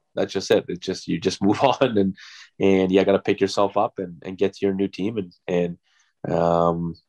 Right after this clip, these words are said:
and go from there. So, um, but I got a lot of good friends in Dallas. You know what? I'm very fortunate. I, I was traded there, um, and being able to play there. I, you know, I have two daughters from, from Texas now, and,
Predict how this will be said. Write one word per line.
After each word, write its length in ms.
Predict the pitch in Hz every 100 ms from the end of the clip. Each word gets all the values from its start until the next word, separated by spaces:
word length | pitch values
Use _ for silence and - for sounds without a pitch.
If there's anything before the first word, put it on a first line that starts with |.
| _ -
and 120 | 92
go 100 | 98
from 160 | 95 90
there. 200 | 101 -
So, 260 | - - _ - - -
um, 500 | - 90 90 87 85 - - _
but 100 | 104
I 60 | 110
got 140 | 110
a 40 | 104
lot 200 | 101 101
of 80 | 95
good 140 | 95
friends 220 | 98 95
in 80 | 92
Dallas. 340 | 92 92 90 110
You 40 |
know 60 | 120
what? 100 | 117
I'm 120 | 104
very 180 | 110 107
fortunate. 480 | 104 104 104 95 -
I, 220 | 95 90 -
I 120 | 90
was 140 | 90
traded 320 | - 95 98 95
there, 260 | 104 104 _ _ _ _ -
um, 540 | 80 85 85 85 85 87
and 100 | 87
being 160 | 90
able 240 | 90 90 90
to 60 | 85
play 280 | - 85
there. 180 | 95 92
I, 160 | - 82
you 160 | 76 95
know, 260 | 90 87 _ _ _ -
I 60 | 87
have 100 | -
two 140 | 98
daughters 380 | 87 92 95 95
from, 240 | 95 90 -
from 160 | 92 92
Texas 420 | 98 - 101 -
now, 300 | 98 110 101
and, 160 | 85